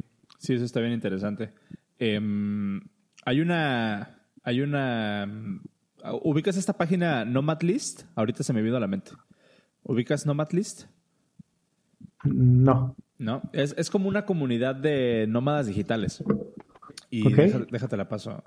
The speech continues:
Speaker 1: Este, Telegram, para que la pongas. Ahí está. Eh, Nomad List. Ujú.
Speaker 2: Nomad list punto com.
Speaker 1: E-,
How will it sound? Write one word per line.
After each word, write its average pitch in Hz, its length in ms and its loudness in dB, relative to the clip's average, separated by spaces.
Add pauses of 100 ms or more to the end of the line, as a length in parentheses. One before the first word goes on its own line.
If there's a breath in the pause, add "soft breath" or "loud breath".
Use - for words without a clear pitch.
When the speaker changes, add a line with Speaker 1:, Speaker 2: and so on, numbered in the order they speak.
Speaker 1:
Este, 98 1120 -8 (280)
Telegram, 139 720 -6 (840 soft breath)
para 104 160 -6
que 107 100 -10
la 95 80 -8
pongas. - 600 -12 (480)
Ahí 113 140 -12
está. - 340 -16 (1200 soft breath)
Eh, 107 240 -6
Nomad 107 340 -6
List. - 400 -12 (1080)
Ujú. 185 400 -8 (1200 loud breath)
Speaker 2:
Nomad 139 300 -4
list - 140 -10
punto 127 200 -4
com. 156 300 -4
Speaker 1:
E-, - 100 -8